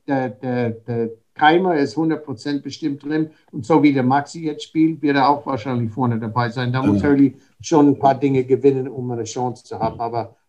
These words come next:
Speaker 1: whatever. Ich
Speaker 2: Ja.
Speaker 1: meine, er hat sein Ziel, besser zu werden und wir werden sehen. Aber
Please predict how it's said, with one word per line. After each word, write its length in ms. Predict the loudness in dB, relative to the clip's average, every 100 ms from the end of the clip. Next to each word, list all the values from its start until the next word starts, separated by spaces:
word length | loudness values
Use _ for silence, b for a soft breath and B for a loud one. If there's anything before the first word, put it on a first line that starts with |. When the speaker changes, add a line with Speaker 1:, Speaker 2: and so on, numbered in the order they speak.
| -2
Speaker 1:
whatever. 480 | 0 2 0 -4 -6 _ _
Ich 120 | -2 2
Speaker 2:
Ja. 180 | 4
Speaker 1:
meine, 140 | 4 2
er 140 | 0
hat 140 | 0 -2
sein 240 | -2 -2
Ziel, 280 | -4 -8 -8 -8
besser 300 | -8 -6 -6
zu 180 | -6 -6
werden 280 | -6 -8 -10
und 220 | -12 -12 -16 _
wir 140 | -2 0
werden 240 | 0 -4
sehen. 320 | -6 -6 -4
Aber 340 | -4 -4 -6